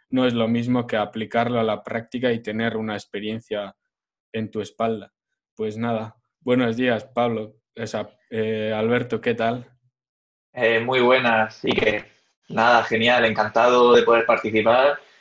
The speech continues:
Speaker 2: y, y nada, vamos a intentar aportar la máxima información posible sobre psicología.
Speaker 1: Exacto, al final creo que es un pilar muy importante a la hora del entrenamiento, porque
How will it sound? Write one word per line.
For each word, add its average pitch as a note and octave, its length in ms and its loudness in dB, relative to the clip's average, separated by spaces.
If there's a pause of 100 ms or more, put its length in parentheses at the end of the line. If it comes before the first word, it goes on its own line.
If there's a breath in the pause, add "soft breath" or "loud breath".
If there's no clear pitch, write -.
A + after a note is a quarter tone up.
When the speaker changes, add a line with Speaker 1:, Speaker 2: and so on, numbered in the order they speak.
(140 loud breath)
Speaker 2:
y, A2 580 -2
y A#2 40 -4
nada, A2 260 4
vamos A2+ 260 2
a - 20 0
intentar A2+ 300 2
aportar A2+ 360 2
la A2 120 4
máxima A2+ 260 -2
información A2 400 0
posible A2 720 4
sobre A#2 240 2
psicología. A2+ 680 2 (720)
Speaker 1:
Exacto, A2+ 520 -10
al G#2 80 -10
final A#2+ 360 -4
creo B2 260 -4
que B2 200 0
es - 300 -8
un A#2+ 320 -8
pilar A2 480 -6
muy A#2+ 240 -4
importante A2+ 760 -6
a G#2 100 -6
la G#2+ 120 -4
hora G#2+ 220 -6
del G#2 300 -8
entrenamiento, A2 720 -10
porque G#2+ 460 -10